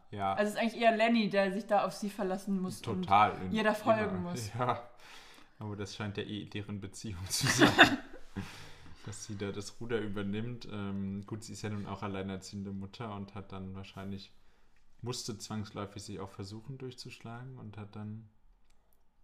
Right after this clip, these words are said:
Speaker 1: ja, das ist schon eine taffe Figur, keine Frage. Äh, vor allem finde ich, also ich finde, wenn sie auftaucht, erwartet man das noch gar nicht von
Speaker 2: Nee.
Speaker 1: ihr. Da wird, wirft sie,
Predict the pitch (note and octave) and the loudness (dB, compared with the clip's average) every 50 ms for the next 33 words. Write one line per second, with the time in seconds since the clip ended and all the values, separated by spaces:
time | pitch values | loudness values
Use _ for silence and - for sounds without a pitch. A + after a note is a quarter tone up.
0 | - - - _ _ _ - _ _ _ _ _ _ _ - _ _ - A2+ A#2 | -20 -20 -20 _ _ _ -20 _ _ _ _ _ _ _ -20 _ _ -6 -4 -2
1 | C3+ A#2 F#2 F2 F2 - - - - C#3+ C3 A2+ G#2 - A#2+ - - A#2+ A2 - | -2 -2 -4 -6 -8 -12 -12 -12 -10 -10 -10 -8 -8 -10 -10 -10 -10 -14 -12 -12
2 | A#2 G#2+ G#2+ A#2+ A#2+ A2 F#2 E2 - - G2 F2+ F#2+ G2+ G#2 - - A#2 A2 G#2+ | -12 -12 -10 -8 -6 -6 -6 -6 -8 -10 -10 -10 -10 -10 -12 -14 -14 -14 -12 -10
3 | G2 F#2 F2 F2 - - - F#2+ F#2+ F#2+ F#2 F#2 F#2+ G2 G2 - _ _ - - | -10 -10 -12 -12 -14 -14 -12 -10 -10 -10 -10 -12 -12 -14 -16 -20 _ _ -20 -20
4 | - - - - - _ - - - - _ _ - _ _ - - - G#2 A2+ | -20 -20 -20 -20 -20 _ -20 -20 -20 -20 _ _ -20 _ _ -8 -6 -4 -2 -2
5 | A#2+ A#2 A#2 - C3+ B2+ B2 A2 - - - - - - - - - - - - | -4 -4 -6 -6 -6 -4 -4 -6 -8 -12 -14 -18 -20 -20 -20 -20 -20 -20 -14 -12
6 | C3 A2+ A#2+ B2+ - - - - - - - - - - - - - - - - | -10 -10 -10 -12 -14 -18 -20 -20 -20 -20 -20 -20 -20 -20 -20 -18 -16 -16 -6 -2
7 | D#3+ E3 D#3 - D3 C3+ A#2+ C3 D3+ - - - C#3+ E3 F3 - - - - F3 | -2 -2 0 0 0 0 0 -2 -4 0 6 6 6 6 6 2 -6 -6 -4 -2
8 | F#3+ G#3 G#3 G3 - - - - - - - - F3 E3+ F#3 E3+ C#3 G#2+ G2+ G2+ | -2 -2 -2 -4 -8 -14 -16 -16 -18 -20 -6 -6 0 2 2 2 2 -2 -6 -6
9 | E2+ E2 - - G2+ F#2+ - - - - G2 G2+ - - - A#3 G#3+ G#3+ G#2 - | -8 -8 -10 -12 -14 -12 -10 -10 -10 -10 -10 -12 -10 -6 -2 -2 -2 -2 -2 -4
10 | G3 D3 A2 G#2 G#2+ B2+ B2+ B2+ - - - C3 A#2 - - - - - - | -6 -8 -8 -8 -8 -10 -10 -10 -12 -10 -10 -10 -10 -12 -16 -16 -14 -14 -14